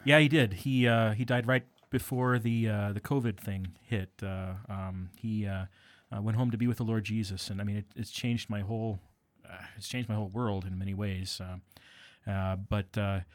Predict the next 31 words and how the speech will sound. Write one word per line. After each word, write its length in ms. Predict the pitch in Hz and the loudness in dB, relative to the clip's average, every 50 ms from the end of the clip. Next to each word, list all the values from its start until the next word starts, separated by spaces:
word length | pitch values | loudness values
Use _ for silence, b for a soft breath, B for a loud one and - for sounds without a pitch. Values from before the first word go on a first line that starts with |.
| - _ _ _ | -20 _ _ _
he's 200 | - 135 123 131 | 0 0 2 2
with 80 | 139 135 | 0 0
the 80 | 135 | 0
Lord, 280 | 113 123 123 120 107 98 | 2 2 4 4 2 2
and 80 | 113 110 | 2 0
it's 160 | 113 - - - | 0 0 0 0
a 20 | |
very 160 | 143 147 135 | 2 2 2
comforting 380 | - - 131 - - 113 107 - | 2 0 -2 0 0 -2 -2 -2
thing, 400 | - 127 117 104 92 87 85 - - 113 | 0 0 0 2 0 -2 -6 -10 -10 -8
uh, 120 | 101 98 | -8 -8
to 100 | - - | -8 -6
think 180 | - 135 127 - | -6 -4 -4 -4
about 260 | 95 98 95 92 - | -2 -2 -4 -4 -4
that 260 | 101 98 95 92 - - | -4 -4 -4 -4 -4 -6
now, 200 | 95 95 95 95 | -6 -4 -4 -4
you 100 | 98 101 | -2 -2
know, 80 | 95 92 | -4 -4
because, 420 | 101 98 - 107 98 95 - - | -6 -6 -6 -6 -6 -4 -6 -6
uh, 160 | 98 92 95 90 - _ b b b b b b b b b 117 | -6 -6 -8 -10 -12 _ b b b b b b b b b -2
before 320 | 107 110 - 151 160 160 | -2 0 2 4 6 6
he 80 | 156 123 | 6 6
died, 320 | 117 113 117 120 120 117 | 6 6 6 6 6 6
I 60 | 110 | 4
was 160 | 110 107 101 | 4 2 2
always 220 | 117 113 117 107 104 | 2 2 2 2 2
worried 220 | 101 110 113 107 | 0 0 0 0
about 320 | 104 - 107 101 101 107 101 | 0 -2 -2 -2 -2 -2 -2
where 160 | 107 113 107 | -2 -2 0
he 100 | 98 110 | 0 -2
was, 640 | 92 95 104 107 110 110 110 107 107 104 - - - | -2 0 0 2 4 4 4 2 2 0 0 -2 -4